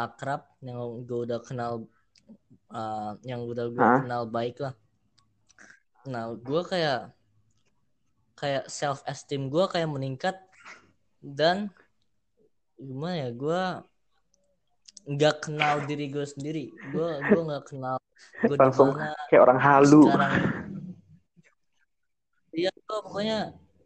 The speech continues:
Speaker 1: s-, eh, kalau gua sekelompok dengan orang-orang yang gua kenal baik, gua kayak yang tadi gua bilang itulah,
Speaker 2: Udah
Speaker 1: udah
Speaker 2: terlalu, terlalu
Speaker 1: aktif
Speaker 2: aktif
Speaker 1: banget
Speaker 2: gitu ya.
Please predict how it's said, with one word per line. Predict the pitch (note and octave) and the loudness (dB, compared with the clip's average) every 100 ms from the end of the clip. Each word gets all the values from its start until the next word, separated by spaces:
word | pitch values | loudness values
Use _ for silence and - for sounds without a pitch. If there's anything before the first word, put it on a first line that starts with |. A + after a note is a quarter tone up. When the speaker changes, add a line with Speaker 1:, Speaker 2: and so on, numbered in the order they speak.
| - - | -18 -14
Speaker 1:
s-, | - - - - - - - - - E3 - | -10 -10 -8 -8 -10 -10 -10 -10 -10 -10 -6
eh, | C#3 C3+ C3 B2+ C3 - - - - | -2 -2 0 -2 -4 -10 -16 -16 -6
kalau | D3 C#3+ - | -4 -4 -10
gua | - C#3+ C#3+ C#3+ | -14 -8 -6 -6
sekelompok | C#3+ - D3 D3 D3 | -8 -10 -8 -8 -10
dengan | C#3 C#3+ C#3 | -10 -8 -8
orang-orang | C#3 C#3 C#3 C#3 C#3 | -8 -10 -12 -12 -12
yang | C3+ C3+ | -12 -8
gua | C3+ | -10
kenal | B2+ C#3+ C#3 | -8 -10 -8
baik, | B2+ C#3+ F3 - _ _ - - _ _ D#3+ | -6 -4 -6 -10 _ _ -20 -20 _ _ -18
gua | C#3 E3 | -6 -6
kayak | F3+ F#3 D3 A2 - - | -4 -4 -4 -6 -10 -6
yang | D3 D3 D3 | -2 -2 -4
tadi | D3+ D3 | -6 -4
gua | C#3+ C#3+ | -4 -6
bilang | C#3 D3 | -6 -8
itulah, | D#3 G#3 G3 B2+ | -8 -6 0 2
Speaker 2:
Udah | A#2+ C3+ | 2 0
Speaker 1:
udah | C#3 C3+ C#3 - _ _ _ | -6 -2 -4 -6 _ _ _
Speaker 2:
terlalu, | C3 A#2 - | 6 6 8
terlalu | A#2+ A#2+ | 8 8
Speaker 1:
aktif | B2 C#3 | 6 4
Speaker 2:
aktif | C#3 | 2
Speaker 1:
banget | D#3 C3 | 4 6
Speaker 2:
gitu | C3 | 8
ya. | B2 A#2+ | 8 8